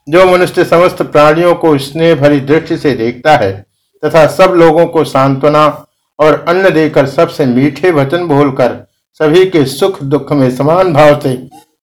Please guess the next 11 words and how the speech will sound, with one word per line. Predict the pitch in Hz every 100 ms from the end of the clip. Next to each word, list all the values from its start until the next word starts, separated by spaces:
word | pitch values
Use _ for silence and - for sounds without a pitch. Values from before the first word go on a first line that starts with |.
| -
हाथ | 156 180 143
बटाता | 135 143 143 139
है, | 151 117 117 _ _ _ _ _ _
वह | 170 175
परलोक | 160 165 160 180 180
में | 180 165
सम्मानित | 160 143 143 151 160 160
स्थान | 131 - 127 139
प्राप्त | 131 123 127 -
करता | 123 107 107
है। | 101 92